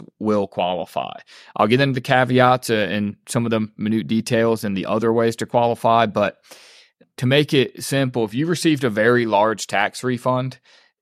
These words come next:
this should be the method in which you qualified. If you received fifteen, twenty thousand or maybe twenty-five hundred per employee,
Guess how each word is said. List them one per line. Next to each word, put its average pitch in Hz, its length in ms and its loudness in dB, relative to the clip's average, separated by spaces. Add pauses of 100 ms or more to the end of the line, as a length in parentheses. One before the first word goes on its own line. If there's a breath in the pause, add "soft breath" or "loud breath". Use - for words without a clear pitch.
this 135 240 2
should 135 520 2
be 110 160 0
the 98 80 -6
method 95 520 -6
in 95 140 -10
which 90 180 -12
you 101 80 -8
qualified. - 640 -10 (420 soft breath)
If 110 180 -2
you 143 120 6
received 139 380 2
fifteen, 131 500 -2
twenty 123 360 -2
thousand 117 800 0
or 101 120 0
maybe 110 320 0
twenty-five 110 580 -4
hundred 110 380 -4
per 110 280 -2
employee, 110 760 -2